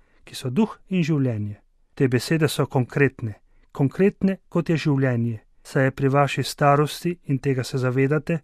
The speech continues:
življenje konkretno. Ni več sanje, ampak konkretno življenje. Ali ga vzame za takšnega, kot je, konkretnega, ali pa zgrešiš.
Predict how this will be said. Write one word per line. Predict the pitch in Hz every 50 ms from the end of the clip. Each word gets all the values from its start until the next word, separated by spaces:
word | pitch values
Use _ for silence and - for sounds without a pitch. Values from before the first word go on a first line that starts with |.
| _ -
življenje | 147 139 139 135 135 143 156 160 165 160 156 143 -
konkretno. | - 151 139 - - 160 151 135 - - - 123 110 - _ _ _ _ _ _ -
Ni | 190 196 180
več | 165 143 - -
sanje, | - - - - 139 127 123 117 117 117 110 - _ -
ampak | 151 135 120 120 113 -
konkretno | - - 139 123 120 - 185 185 175 - 170 151
življenje. | 135 156 147 139 135 120 110 107 107 104 101 _ _ _ _ _ _ - 135
Ali | 131 127 127
ga | 117 127 123
vzame | 123 117 - 131 127 127 123
za | 117 120 120
takšnega, | - 135 127 113 - - - 135 123 123 113
kot | - 127 120 -
je, | 165 175 180 165 - _ _ _ _ _ _
konkretnega, | - 147 131 123 - 156 185 196 - 196 180 160 160 151 135 _ _ -
ali | 147 147 143 147
pa | - - 151 143
zgrešiš. | 123 - 160 139 143 - - - 110 - - - -